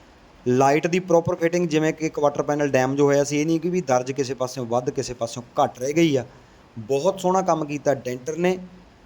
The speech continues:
ਆਪਣਾ ਸੂਤਾਂ ਦੇ ਵਿੱਚ, ਬਿਲਕੁਲ। ਉਸ ਤੋਂ ਬਾਅਦ ਨਾਲ ਚੱਲ ਪਿਆ ਕੰਮ ਪੇਂਟ ਦਾ। ਅਹ, ਪੇਂਟ ਦੀ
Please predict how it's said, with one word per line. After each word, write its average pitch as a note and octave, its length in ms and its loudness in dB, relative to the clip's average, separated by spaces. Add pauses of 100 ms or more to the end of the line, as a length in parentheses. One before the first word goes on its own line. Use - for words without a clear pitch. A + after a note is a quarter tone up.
(200)
ਆਪਣਾ D#3+ 500 -2
ਸੂਤਾਂ F3+ 560 -2
ਦੇ B2+ 120 2
ਵਿੱਚ, - 280 -8 (180)
ਬਿਲਕੁਲ। C3+ 420 0 (200)
ਉਸ D#3 100 -2
ਤੋਂ F#3 140 -2
ਬਾਅਦ F3 160 4
ਨਾਲ E3 200 2
ਚੱਲ D3+ 260 0
ਪਿਆ D3+ 140 -2
ਕੰਮ C#3+ 240 -2
ਪੇਂਟ C#3 300 -8
ਦਾ। D#3 100 -8
ਅਹ, - 1200 -6
ਪੇਂਟ E3 420 -4
ਦੀ F#3 380 -2